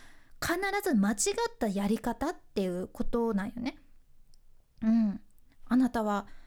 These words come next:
どう思われますでしょうか？海外でも何年も前からこのメンタルヘルス市場というのは伸びてきてるんやけど、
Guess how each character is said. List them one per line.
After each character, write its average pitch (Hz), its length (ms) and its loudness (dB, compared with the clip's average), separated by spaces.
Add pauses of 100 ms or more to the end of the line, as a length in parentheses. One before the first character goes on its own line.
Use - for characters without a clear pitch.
(160)
ど 226 100 6
う 302 100 8
思 262 240 6
わ 262 80 2
れ 277 120 4
ま 294 200 6
す 262 120 0
で 277 160 2
し 269 80 0
ょ 277 100 0
う 262 40 -2
か？ 233 260 0 (380)
海 330 260 2
外 262 200 2
で 214 120 2
も 208 140 4
何 269 200 4
年 247 140 6
も 220 100 4
前 220 220 2
か 208 160 -2
ら 196 80 -2
こ 202 120 -2
の 196 120 0
メ 226 160 4
ン 262 60 4
タ 277 100 2
ル 277 100 0
ヘ 269 120 0
ル 285 100 0
ス 294 200 -2
市 302 180 -2
場 233 200 0
と 202 120 -4
い 202 40 0
う 202 60 2
の 196 100 0
は 196 80 -2
伸 233 140 2
び 294 140 -2
て 247 120 -2
き - 60 -16
て 208 140 -2
る 196 60 -2
ん 196 80 -2
や 196 100 -6
け 196 140 -8
ど、 220 260 -2